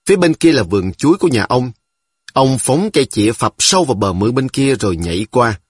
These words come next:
Mặt trời đã ngã xế rồi, ánh nắng xiên qua vườn chuối từng vệt dài. Ông ngồi xuống bờ ruộng,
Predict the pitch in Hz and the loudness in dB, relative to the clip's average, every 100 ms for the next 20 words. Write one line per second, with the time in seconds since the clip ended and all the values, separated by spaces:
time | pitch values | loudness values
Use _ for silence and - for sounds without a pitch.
0 | _ _ _ _ - 113 120 - 123 107 | _ _ _ _ -6 0 0 0 0 2
1 | 101 113 107 98 - 131 151 185 104 92 | 0 -2 -2 0 0 0 -2 -2 -2 -4
2 | 85 _ _ - 139 160 151 180 - 170 | -6 _ _ -4 2 4 2 0 2 2
3 | 156 156 110 98 95 - 135 214 - 107 | 2 -2 -2 -2 -2 0 0 0 -2 -2
4 | 90 78 92 - 104 92 85 78 _ _ | -2 -4 -6 -4 -2 -2 -2 -8 _ _
5 | _ _ _ _ _ _ - 123 113 101 | _ _ _ _ _ _ -2 0 2 0
6 | 143 151 110 87 98 95 | -2 0 0 0 0 0